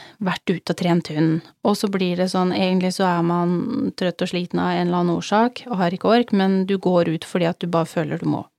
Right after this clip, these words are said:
Du er jo ikke til stede i det hele tatt. Ehm, her er det fair å, å trene hund, forvente hund, kanskje du er kortere i lunta, på lik linje som at, eh,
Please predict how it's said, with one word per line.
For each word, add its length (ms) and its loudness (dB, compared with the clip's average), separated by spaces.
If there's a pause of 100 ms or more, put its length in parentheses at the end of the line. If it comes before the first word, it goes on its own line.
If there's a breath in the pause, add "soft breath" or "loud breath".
(920 loud breath)
Du 340 2
er 400 2
jo 300 0
ikke 280 -4
til 120 -2
stede 340 4
i 60 0
det 160 2
hele 240 0
tatt. 400 0 (240)
Ehm, 760 2 (1080)
her 160 2
er 80 2
det 60 -4
fair 360 0
å, 120 2 (120)
å 1300 -4
trene 460 0
hund, 300 2 (120)
forvente 680 -2
hund, 220 2
kanskje 260 0
du 140 -2
er 100 -2
kortere 400 -2
i 80 0
lunta, 460 0 (520 loud breath)
på 140 4
lik 320 2
linje 260 2
som 300 -2
at, 260 -8
eh, 280 2